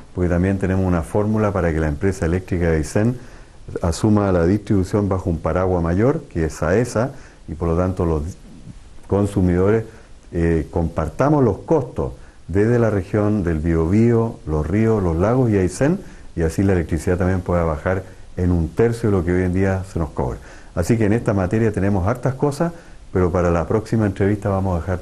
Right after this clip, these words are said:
todo lo que se refiere a seguridad ciudadana. Nosotros hemos visto, eh, particularmente con Carabineros acá en Puerto Aysén,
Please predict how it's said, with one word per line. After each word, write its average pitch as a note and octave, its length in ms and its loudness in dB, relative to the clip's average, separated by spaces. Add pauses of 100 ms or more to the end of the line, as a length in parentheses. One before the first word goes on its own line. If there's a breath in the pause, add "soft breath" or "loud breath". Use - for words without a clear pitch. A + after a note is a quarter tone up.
todo G2 340 0 (380 loud breath)
lo E2+ 120 0
que E2 80 2
se - 120 -2
refiere F2+ 340 0
a E2+ 80 0
seguridad D2+ 520 0
ciudadana. D2+ 480 -2 (160)
Nosotros D#2+ 300 -2
hemos D#2+ 160 -2
visto, F#2+ 440 0 (360 loud breath)
eh, D2+ 180 -4
particularmente E2+ 680 0
con D#2+ 160 -2
Carabineros D#2 680 0
acá G#2 140 0
en G2 100 -2
Puerto F#2 280 -2
Aysén, G#2 440 0